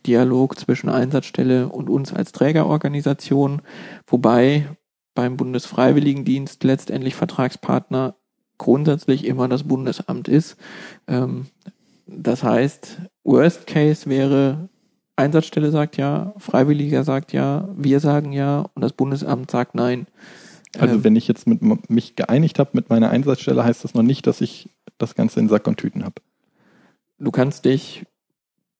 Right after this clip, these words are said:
Speaker 1: wenn du mit uns zusammenarbeitest, zu neunundneunzig Prozent darauf verlassen, also
Speaker 2: Ja.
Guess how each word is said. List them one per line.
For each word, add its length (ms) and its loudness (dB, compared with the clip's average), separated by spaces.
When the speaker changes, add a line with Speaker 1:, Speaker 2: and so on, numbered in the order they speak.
Speaker 1:
wenn 100 -2
du 80 0
mit 220 -2
uns 300 2
zusammenarbeitest, 1000 0
zu 80 -2
neunundneunzig 680 2
Prozent 420 -2
darauf 280 0
verlassen, 500 0
also 200 -2
Speaker 2:
Ja. 60 -4